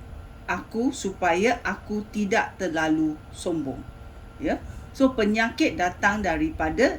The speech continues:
iblis. Alat penyakit itu tidak dikatakan, tetapi apa yang dikatakan pada ayat lapan adalah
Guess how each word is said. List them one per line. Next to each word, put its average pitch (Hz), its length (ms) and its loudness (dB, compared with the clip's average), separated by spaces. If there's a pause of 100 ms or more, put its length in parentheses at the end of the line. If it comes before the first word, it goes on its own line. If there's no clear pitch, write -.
(160)
iblis. 151 640 0 (480)
Alat 226 400 4
penyakit 208 480 0
itu 302 480 0 (400)
tidak 196 320 2
dikatakan, 202 800 4
tetapi 202 640 2 (640)
apa 247 560 4 (160)
yang 165 240 2
dikatakan 214 720 0
pada 180 320 2
ayat 160 240 -2
lapan 214 480 0
adalah 175 480 0